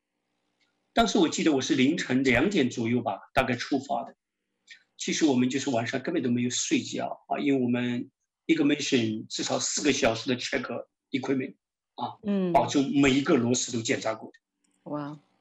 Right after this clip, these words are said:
Speaker 1: 那所有的装备都是经过很多遍的检查，因为是作战啊。
Speaker 2: 是。
Speaker 1: 那我就参加那个战争的时候啊，那是一场非常可怕的战争。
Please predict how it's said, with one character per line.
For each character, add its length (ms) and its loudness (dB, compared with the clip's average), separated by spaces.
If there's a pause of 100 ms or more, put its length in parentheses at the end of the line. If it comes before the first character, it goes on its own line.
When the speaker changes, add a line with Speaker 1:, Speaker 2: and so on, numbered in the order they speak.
(560)
Speaker 1:
那 760 2
所 380 -2
有 60 -2
的 80 -6
装 280 -2
备 100 -4
都 100 -6
是 440 -10 (220)
经 160 -8
过 140 -4
很 340 -6
多 140 0
遍 160 -4
的 80 -10
检 240 -10
查， 100 -12 (320)
因 140 -2
为 60 0
是 180 -8
作 180 -4
战 260 -12
啊。 40 -20 (380)
Speaker 2:
是。 380 -10 (720)
Speaker 1:
那 460 -2
我 120 2
就 520 -2
参 200 -6
加 100 -4
那 140 0
个 100 -6
战 260 -2
争 160 -4
的 100 -4
时 240 -8
候 180 -12
啊， 220 -16 (100)
那 80 -12
是 220 -10
一 60 -6
场 320 -10
非 180 -6
常 420 -10
可 180 -14
怕 100 -18
的 160 -20
战 180 -18
争。 120 -20